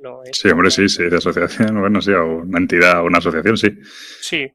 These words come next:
Speaker 1: vale, pues a una
Speaker 2: <laughs>
Speaker 1: entidad <laughs> normalmente de, de caridad, o sea, ya
Speaker 2: Sí.
Speaker 1: sea, eh,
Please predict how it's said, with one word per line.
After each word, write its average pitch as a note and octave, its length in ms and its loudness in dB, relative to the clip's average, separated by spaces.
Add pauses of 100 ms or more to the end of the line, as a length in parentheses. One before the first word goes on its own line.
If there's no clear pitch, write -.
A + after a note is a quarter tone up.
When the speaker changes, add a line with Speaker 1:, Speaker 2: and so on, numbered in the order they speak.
Speaker 1:
vale, C3 260 -4
pues - 180 -10
a C3+ 120 -2
una C#3+ 220 0
Speaker 2:
<laughs> - 20 2
Speaker 1:
entidad C#3+ 360 -2
<laughs> - 140 -16
normalmente D3+ 540 -2
de, C3+ 420 0 (100)
de B2+ 120 -8
caridad, B2 500 -2
o B2 80 -14
sea, A#2 280 -10
ya A#2 360 -8
Speaker 2:
Sí. A#2 80 -12
Speaker 1:
sea, A#2 540 -10 (180)
eh, - 240 -20